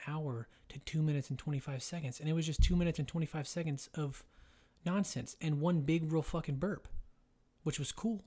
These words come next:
You, you hear the burp, and then you hear me go, "That's free." I like that. Also, <laughs> what a waste,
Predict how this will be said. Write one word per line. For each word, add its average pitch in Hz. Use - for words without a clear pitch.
You, 151
you 151
hear 151
the 143
burp, 151
and 151
then 143
you 147
hear 147
me 151
go, 147
"That's 170
free." -
I -
like 180
that. -
Also, 175
<laughs> -
what 156
a 196
waste, 139